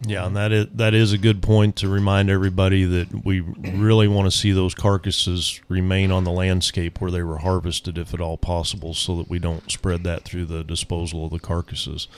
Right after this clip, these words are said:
That's why the requirement's there. If you take it out of a C W D management county, it has to go to one of those two licensed facilities, either a taxidermist or a deer processing facility, so that those carcasses get disposed of properly.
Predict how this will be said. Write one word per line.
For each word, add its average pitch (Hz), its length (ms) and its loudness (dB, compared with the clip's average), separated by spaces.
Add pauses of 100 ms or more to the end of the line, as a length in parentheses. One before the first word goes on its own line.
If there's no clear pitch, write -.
(340)
That's - 240 -4
why 98 160 2
the 87 100 0
requirement's 90 640 0
there. 90 340 4
If 80 180 -4
you 82 80 -6
take 90 240 -2
it 87 80 -4
out 90 160 -2
of 85 80 -2
a 87 60 -4
C 95 200 -2
W 85 240 -2
D 87 140 -2
management 85 500 -4
county, 82 300 -4
it 78 100 -8
has 90 260 -2
to - 80 -10
go 78 180 -8
to 78 60 -6
one 82 160 -4
of 80 60 -4
those 80 360 -6 (120)
two 95 180 -2
licensed 80 580 -6
facilities, 76 680 -6
either 78 220 -8
a 78 60 -10
taxidermist 82 760 -6
or 87 360 0 (600)
a 90 100 -4
deer 90 200 0
processing 82 640 -2
facility, 82 540 -4
so 82 220 -2
that 82 100 -6
those 82 180 -6
carcasses 87 480 -4
get 87 220 -8
disposed 82 480 -4
of 76 160 -8
properly. 78 500 -4